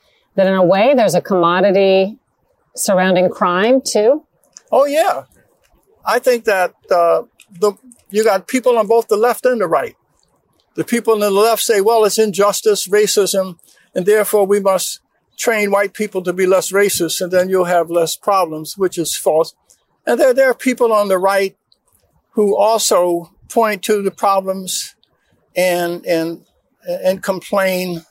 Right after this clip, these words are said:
Speaker 2: They, they are part of the race grievance industry too, when all they do is point out of the evils of the left without supporting remedies coming from the people from within. And so, uh, it is important to separate people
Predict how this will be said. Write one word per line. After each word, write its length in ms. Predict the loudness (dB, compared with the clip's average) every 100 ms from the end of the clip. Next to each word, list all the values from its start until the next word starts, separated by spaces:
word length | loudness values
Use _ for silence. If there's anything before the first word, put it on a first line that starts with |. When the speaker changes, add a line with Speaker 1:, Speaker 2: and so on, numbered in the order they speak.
| _ _ _ _ _ _
Speaker 2:
They, 280 | 0 0 0
they 200 | 0 2
are 200 | 2 0
part 260 | 0 0 0
of 100 | -2
the 100 | 0
race 260 | 0 0
grievance 340 | -2 -2 -2 -4
industry 480 | -2 -4 -4 -6
too, 480 | -4 -2 0 0 -2 _ _ -20 _
when 180 | -2 0
all 200 | 2 2
they 160 | 0 0
do 200 | 0 0
is 120 | -2
point 300 | -2 -2 0
out 320 | 0 -2 -4 _ _ _ _ _ _ _
of 120 | -4 0
the 120 | 0
evils 360 | 0 0 0
of 140 | 0 0
the 100 | 0
left 540 | 2 0 -2 -12 -18 _ _ _ _ _ _
without 480 | -2 0 0 0 -2
supporting 640 | -4 -6 0 2 2 0 0
remedies 500 | 0 2 0 -2 -2
coming 340 | -4 -4 -6
from 220 | -2 -2
the 100 | -4
people 300 | -4 -4 -2
from 260 | -2 -2 0
within. 520 | -2 0 0 -4 -14 _ _ _ _ _ _ _ _ -20 _ _ _
And 140 | -4 0
so, 440 | 2 2 2 0
uh, 320 | 0 0 0 0
it 180 | 0
is 160 | 0 -2
important 640 | -4 -2 2 2 0 -8 -4
to 120 | -2
separate 580 | 0 0 0 -2 -2 -2
people 400 | -2 0 -2